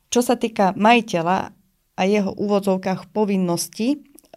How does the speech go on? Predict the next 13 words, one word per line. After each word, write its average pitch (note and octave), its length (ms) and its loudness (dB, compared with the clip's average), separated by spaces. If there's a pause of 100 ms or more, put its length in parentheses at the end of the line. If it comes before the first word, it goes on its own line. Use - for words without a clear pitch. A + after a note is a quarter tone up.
(300)
je F3+ 600 0 (380)
v - 140 -20
prvom A#3 240 4
rade, G3 200 0
ja G3 80 0
to G3 120 -6
nechám, F#3 440 -6 (420)
hovorím G3 400 2
tak, F3+ 340 -2 (180)
nechať G3 280 -2
vyspať E3+ 380 -4
to E3+ 120 -2
zviera. D#3 420 -4